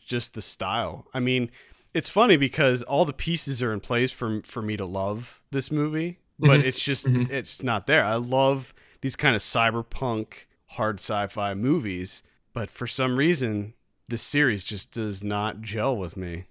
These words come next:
Speaker 2: Yeah.
Speaker 1: And I think that as far as sequels go, this had disaster written all over it. I mean, you come out with a
Speaker 2: Oh,
Speaker 1: sequel
Speaker 2: yeah.
Speaker 1: thirty-five years after the original,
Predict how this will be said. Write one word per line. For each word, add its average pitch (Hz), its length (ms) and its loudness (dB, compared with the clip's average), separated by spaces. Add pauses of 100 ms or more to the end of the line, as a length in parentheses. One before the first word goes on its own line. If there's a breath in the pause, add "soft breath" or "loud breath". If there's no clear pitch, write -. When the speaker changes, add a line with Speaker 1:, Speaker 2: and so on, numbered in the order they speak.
(360)
Speaker 2:
Yeah. 104 280 -2 (520)
Speaker 1:
And 165 120 4
I 185 80 6
think 196 300 4
that 160 360 4 (140)
as 139 140 0
far 180 300 4
as 123 100 2
sequels 151 640 -2
go, 95 520 -2 (340)
this 175 180 4
had 147 180 4
disaster 113 640 0
written 95 280 -8
all 92 240 -2
over 92 260 -6
it. - 120 -20 (220)
I 131 80 0
mean, 120 420 4 (420)
you 180 100 2
come 175 220 6
out 143 160 6
with 131 80 0
a 127 40 0
Speaker 2:
Oh, - 20 2
Speaker 1:
sequel 123 440 4
Speaker 2:
yeah. 104 160 2
Speaker 1:
thirty-five 131 560 6
years 117 400 2
after 107 340 0
the 104 200 -4
original, 127 640 -2